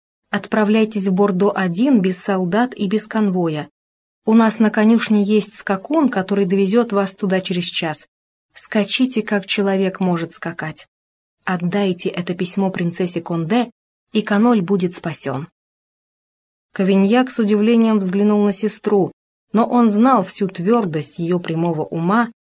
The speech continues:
и потому не терял времени на её объяснение. Он побежал в конюшню, вскочил на указанную лошадь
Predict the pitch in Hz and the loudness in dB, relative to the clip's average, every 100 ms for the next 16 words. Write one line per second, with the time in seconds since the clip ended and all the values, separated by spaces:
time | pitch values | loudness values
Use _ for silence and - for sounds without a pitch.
0 | _ _ 190 214 214 226 240 233 233 220 | _ _ -4 -2 2 4 6 4 2 2
1 | 220 190 185 190 175 165 165 160 156 151 | 2 0 0 2 2 0 -2 -4 -6 -4
2 | 165 170 156 151 - 156 147 143 139 139 | -4 -4 -6 -8 -6 -6 -4 -4 -6 -8
3 | _ _ _ _ _ _ 226 254 226 226 | _ _ _ _ _ _ 2 2 2 2
4 | 233 233 - 220 240 262 - 160 143 - | 2 0 0 2 2 2 -2 -4 -6 -12
5 | _ - - 160 - 208 208 180 175 180 | _ -12 -6 -4 0 2 4 2 0 -2
6 | 170 165 156 151 156 233 233 220 | 0 -2 -2 -4 0 0 0 -6